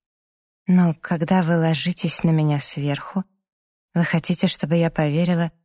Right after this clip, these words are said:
что на свете есть ещё любовь? Вы хотите, чтобы я притворилась, будто не в курсе, что в мире есть дефлорированные девушки,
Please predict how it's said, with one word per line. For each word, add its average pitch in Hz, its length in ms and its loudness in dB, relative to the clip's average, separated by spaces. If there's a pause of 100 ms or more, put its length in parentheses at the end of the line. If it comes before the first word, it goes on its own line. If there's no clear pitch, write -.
(420)
что - 260 0
на 170 100 4
свете 180 500 0
есть 160 540 0
ещё 202 320 0
любовь? 151 520 -4 (1000)
Вы 175 100 -2
хотите, - 440 0
чтобы 170 300 -2
я 190 140 4
притворилась, 180 880 0 (340)
будто 185 340 2
не 180 140 6
в - 160 -4
курсе, - 540 -2 (400)
что - 240 -2
в 151 80 2
мире 202 240 6
есть 185 320 4
дефлорированные 175 920 4
девушки, 190 680 -2